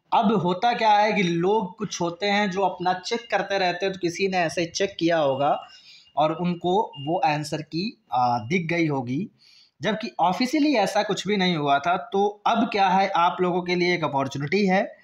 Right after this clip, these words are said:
आप जो है उसको ऑब्जेक्शन चैलेंज कर सकते हैं, आंसर की को ऑब्जेक्शन डाल करके। तो जैसा कि यहाँ पे लिखा भी है, "The candidate who have appeared in the K V S direct recruitment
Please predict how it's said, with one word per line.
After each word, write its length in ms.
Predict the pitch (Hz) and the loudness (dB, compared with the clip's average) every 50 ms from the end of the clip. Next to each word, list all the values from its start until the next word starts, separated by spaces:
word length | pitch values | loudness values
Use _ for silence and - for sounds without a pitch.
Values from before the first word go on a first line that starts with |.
| - _ _ _ _ _ _ _ _ _ _ - | -20 _ _ _ _ _ _ _ _ _ _ 2
आप 400 | 165 208 247 277 262 - - - - | 4 4 4 4 0 -4 -8 -10 -4
जो 160 | 165 175 185 | -2 0 2
है 360 | 180 185 185 202 220 220 - - | 2 4 4 4 2 0 -2 -2
उसको 340 | 180 190 - - - - 196 | -4 -6 -6 -8 -8 -8 -4
ऑब्जेक्शन 840 | 202 165 160 160 156 - 180 175 180 - - - 214 208 214 220 214 _ _ _ _ _ _ _ _ _ | 0 2 2 2 2 -2 -4 -4 -4 -6 -2 -2 -2 -2 -2 -4 -8 _ _ _ _ _ _ _ _ _
चैलेंज 440 | - 147 143 143 143 170 214 233 226 | -6 -4 -2 -2 0 0 0 0 0
कर 160 | - 240 185 | 0 -2 -2
सकते 340 | 160 - 190 185 - - 202 | -2 -2 -4 -6 -4 -4 -2
हैं, 360 | 190 185 180 185 196 208 202 - _ _ _ _ _ _ | 0 0 2 2 0 0 -2 -6 _ _ _ _ _ _
आंसर 280 | 156 160 170 170 - 196 | -4 -4 -4 -2 -2 0
की 240 | 175 196 208 214 208 | 2 2 4 2 2
को 180 | 147 185 190 196 147 180 202 | 2 0 -2 0 0 0 2
ऑब्जेक्शन 520 | 208 220 208 156 175 170 - - 185 180 | 2 2 2 0 -2 -4 -4 -4 -4 0
डाल 220 | 175 180 175 175 180 | 2 2 2 2 2
करके। 400 | 175 - 165 165 160 175 190 233 - - - _ _ - _ _ _ _ _ _ _ _ _ _ _ | 0 -2 -4 -2 -2 -2 -4 -4 -6 -10 -20 _ _ -20 _ _ _ _ _ _ _ _ _ _ _
तो 520 | 208 220 247 262 269 277 269 - - - - 160 | 0 2 4 4 4 4 2 0 -2 -8 -10 -8
जैसा 320 | 143 190 196 190 214 214 | -4 -4 -2 -2 -2 -2
कि 140 | - 214 190 | -2 -2 -2
यहाँ 160 | 185 190 196 | 0 0 0
पे 120 | 185 180 | 0 0
लिखा 360 | 156 135 151 156 - 202 226 240 | 0 0 0 0 2 2 2 2
भी 160 | 214 226 196 | 2 2 2
है, 400 | 175 160 143 135 151 226 - - - - - - - - - _ _ - | 2 2 0 0 -2 -4 -6 -10 -18 -20 -20 -20 -20 -20 -20 _ _ -6
"The 100 | 143 165 165 | -6 -4 -2
candidate 440 | 202 220 247 285 285 240 226 226 220 | 0 0 2 2 2 2 0 0 -2
who 300 | 220 - - 208 202 190 | -4 -4 -2 0 2 4
have 160 | 202 202 202 | 4 4 4
appeared 520 | 202 196 202 - 180 180 175 175 185 190 185 185 - 170 | 2 0 0 0 2 2 4 2 2 2 -2 -4 -6 -4
in 280 | 175 180 180 180 160 | -2 0 0 0 2
the 180 | 156 160 165 170 180 - - _ - | 2 2 2 0 -2 -4 -8 _ -2
K 100 | 185 202 | 0 0
V 180 | 208 233 233 214 | 2 2 2 2
S 140 | 202 196 190 190 139 135 | 0 0 -2 -6 -4 -2
direct 260 | 156 156 170 208 208 185 | 0 0 2 0 0 -2
recruitment 500 | 190 185 185 175 170 - 170 170 180 | -2 -2 -2 -4 -4 -4 -6 -6 -6